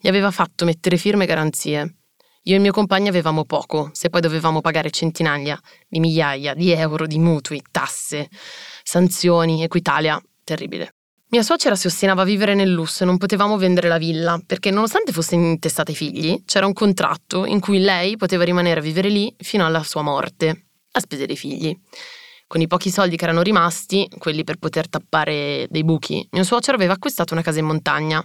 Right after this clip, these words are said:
l'aveva intestata sempre a mia suocera. Quindi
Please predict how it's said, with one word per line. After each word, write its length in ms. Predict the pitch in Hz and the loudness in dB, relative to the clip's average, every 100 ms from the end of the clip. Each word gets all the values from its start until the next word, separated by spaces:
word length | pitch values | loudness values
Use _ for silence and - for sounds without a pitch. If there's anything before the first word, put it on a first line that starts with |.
| _ | _
l'aveva 280 | 156 143 147 | -10 -8 -6
intestata 600 | 143 160 - 139 143 - - | -6 -8 -4 -4 -4 -6 -6
sempre 320 | - 143 131 | -6 -6 -6
a 20 | |
mia 120 | 139 | -8
suocera. 360 | 143 151 - - - - - - - | -4 -4 -4 -10 -14 -16 -16 -18 -18
Quindi 560 | - 240 190 156 147 | -2 2 2 2 -4